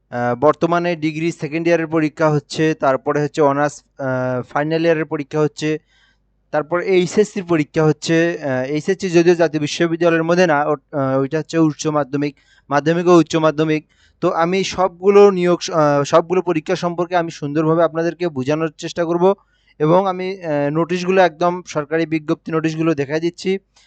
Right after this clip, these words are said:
যে আপনাদের কবে থেকে নাগাদ পরীক্ষা শুরু হবে এবং কবে কবে পরীক্ষা আপনার অফ থাকবে। তো আমি প্রথমেই বলি যে জাতীয় বিশ্ববিদ্যালয়, জাতীয় বিশ্ববিদ্যালয়ের মধ্যে এখন বর্তমানে ডিগ্রি এবং অনার্স ফাইনাল ইয়ারের,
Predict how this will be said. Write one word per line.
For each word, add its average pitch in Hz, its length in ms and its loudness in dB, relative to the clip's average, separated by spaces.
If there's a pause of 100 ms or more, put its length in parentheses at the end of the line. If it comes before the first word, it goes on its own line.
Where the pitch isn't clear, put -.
(180)
যে 147 140 0
আপনাদের 160 340 -2
কবে 147 240 0
থেকে 175 240 -8
নাগাদ 175 320 -6
পরীক্ষা 165 280 -12
শুরু 165 220 -10
হবে 180 160 -6
এবং 170 240 -8
কবে 156 200 -2
কবে 165 180 -2
পরীক্ষা 156 380 -2
আপনার 170 300 0 (340)
অফ 143 200 -2
থাকবে। 107 320 -6 (340)
তো 165 60 0
আমি 170 200 2
প্রথমেই 190 380 2
বলি 175 300 2
যে 170 400 0 (140)
জাতীয় 151 340 0
বিশ্ববিদ্যালয়, 120 600 -2
জাতীয় 143 300 0
বিশ্ববিদ্যালয়ের 185 600 -2
মধ্যে 185 380 -2
এখন 165 300 0
বর্তমানে 165 440 -2
ডিগ্রি 151 340 -4
এবং 170 160 0
অনার্স 156 360 -4
ফাইনাল 143 320 -4
ইয়ারের, 170 260 -2